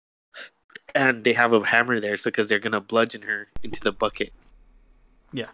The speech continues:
Speaker 1: Th-, they're gonna bludgeon her head, so her, her, her screams and everything, that's like, they're so awful. <laughs> It's so
Speaker 2: Yeah,
Speaker 1: scary.
Speaker 2: it, it feels so, it's so raw, the way they film
Speaker 1: Yeah.
Speaker 2: that, that scene. It's just so much, like,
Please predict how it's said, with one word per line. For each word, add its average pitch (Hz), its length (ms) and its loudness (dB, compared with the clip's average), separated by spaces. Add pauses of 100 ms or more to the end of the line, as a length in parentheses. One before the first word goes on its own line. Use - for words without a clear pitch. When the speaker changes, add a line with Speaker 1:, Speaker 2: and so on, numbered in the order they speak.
(500)
Speaker 1:
Th-, 131 180 -2
they're 113 120 2
gonna 113 180 2
bludgeon 110 340 2
her 107 100 -2
head, 113 220 0
so 107 160 2
her, 107 240 0
her, 107 400 -2 (300)
her 120 120 0
screams 120 540 2
and 113 100 2
everything, 120 460 2
that's 120 260 0
like, 120 280 -2 (440)
they're 113 100 4
so 131 180 4
awful. 240 760 2
<laughs> - 40 -4
It's - 160 2
so - 100 2
Speaker 2:
Yeah, 139 40 -2
Speaker 1:
scary. 123 440 0
Speaker 2:
it, 120 320 -6
it 110 120 -8
feels 135 300 -4
so, 131 520 -6
it's 117 140 -14
so 147 160 -2
raw, 110 380 -4 (680)
the 107 100 -6
way 113 160 0
they 110 140 -2
film 120 180 4
Speaker 1:
Yeah. 110 180 8
Speaker 2:
that, 101 280 -8
that 104 240 -12
scene. 117 380 -8
It's 92 160 -14
just 110 200 -12
so 107 280 -10
much, 110 360 -10
like, 104 340 -14